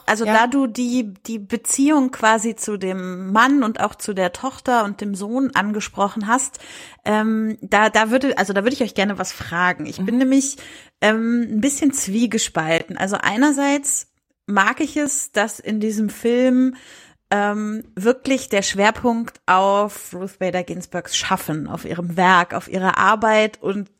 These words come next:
Speaker 1: den Einstellungen, die dahinter liegen, gesetzt wurde. Gleichzeitig habe ich aber auch ein bisschen das Gefühl, dass Care-Arbeit, die sie sicher geleistet hat, unter den Tisch gesch-, fallen lassen wird.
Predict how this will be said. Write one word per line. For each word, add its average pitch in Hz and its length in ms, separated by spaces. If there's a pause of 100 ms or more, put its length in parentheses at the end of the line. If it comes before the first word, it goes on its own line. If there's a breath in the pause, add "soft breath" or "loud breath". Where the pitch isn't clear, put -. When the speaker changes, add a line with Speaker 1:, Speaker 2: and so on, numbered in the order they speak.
Speaker 1:
den 196 340
Einstellungen, 180 720
die 185 120
dahinter 175 460
liegen, 165 420 (380 loud breath)
gesetzt 185 540
wurde. 160 420 (500 loud breath)
Gleichzeitig 262 720
habe 247 140
ich - 180
aber 220 200
auch - 120
ein 220 80
bisschen 277 340
das 277 200
Gefühl, 254 640
dass 208 380 (720 loud breath)
Care-Arbeit, 214 800
die 226 100
sie 208 140
sicher 254 280
geleistet 208 600
hat, 208 320
unter 208 240
den 190 180
Tisch - 540
gesch-, - 400 (260)
fallen 175 380
lassen 156 420
wird. - 380